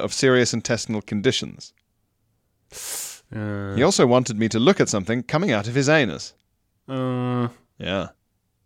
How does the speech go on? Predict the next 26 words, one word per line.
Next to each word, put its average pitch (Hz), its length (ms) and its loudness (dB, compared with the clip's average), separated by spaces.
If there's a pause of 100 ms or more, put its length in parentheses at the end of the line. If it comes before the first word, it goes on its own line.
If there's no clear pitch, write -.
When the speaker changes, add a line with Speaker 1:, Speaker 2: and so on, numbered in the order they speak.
(1500)
Speaker 1:
Um, 98 400 0 (440)
I 120 80 -2
did 139 140 0
not 180 200 4
want 156 180 4
to 147 60 2
look 185 160 8
at 117 80 2
his 107 140 0
anus, 90 360 -2
and 113 120 -2
I 120 60 4
was 123 100 2
quite 190 220 -2
certain 117 300 2
that 98 100 0
whatever 139 300 2
was 101 140 2
going 90 220 -2
on, 90 180 -6
he 117 120 -2
had 113 160 -4
caused 95 340 0
it. 52 160 -10 (1080)
Speaker 2:
<laughs> 135 100 0 (1080)
Speaker 1:
Yes. 92 400 -4